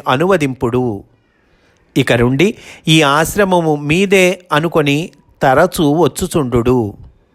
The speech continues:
అని అన్నారటండి కేశవతీర్థ స్వామివారు.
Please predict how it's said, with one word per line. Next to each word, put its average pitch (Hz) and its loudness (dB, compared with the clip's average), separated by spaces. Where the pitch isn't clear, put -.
అని 139 2
అన్నారటండి 127 0
కేశవతీర్థ 147 0
స్వామివారు. 120 -2